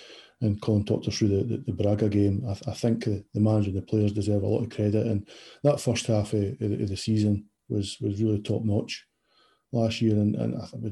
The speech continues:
we dropped points. Of course we did. You know, every Rangers, uh, team drops points, but I think we did, did really well, and we reacted well at times. Uh, I remember, for example, when, when Celtic beat us in the League Cup final, you're kinda thinking,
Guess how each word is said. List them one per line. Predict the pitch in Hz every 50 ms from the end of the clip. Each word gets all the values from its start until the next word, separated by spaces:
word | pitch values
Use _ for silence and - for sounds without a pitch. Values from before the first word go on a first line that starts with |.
| 110 120
we | 110 107
dropped | 117 117 113 - -
points. | - 110 107 110 113 - - -
Of | -
course | - - 123 -
we | 117 104
did. | 110 107 104 - - -
You | - 127
know, | 120 - - - - - 107 -
every | - 107 110 117 110
Rangers, | 107 107 104 104 104 101 98 - -
uh, | 117 107 104 101 95 90 _ _ - - - - _ _
team | - - 113 104 98
drops | 101 107 101 - -
points, | - - 113 113 110 110 - -
but | - 117 - -
I |
think | 107 - 123 123
we | 113 107
did, | 104 110 104 101 - _ _ - -
did | 120 110 104 104
really | 110 110 104
well, | 101 104 110 110 113 110
and | 104
we | 104 104
reacted | 107 113 117 - - - 110 101
well | 107 107 110 120
at | 123 - -
times. | - 110 107 104 104 101 - - _ _ - - - - - _ _ _ -
Uh, | 110
I | 107 107
remember, | 110 110 120 117 107 104
for | 98 - - -
example, | 107 104 107 107 101 110 107
when, | 104 104 101 101 - - -
when | 104 98
Celtic | - - - 110 110 117 110 101
beat | 110 -
us | - - -
in | 101
the | 98
League | 101 104 104 104
Cup | - - -
final, | - - 110 107 107 107
you're | 104 101 101
kinda | - - 113 104
thinking, | 104 - 107 104 101 - 104 98 95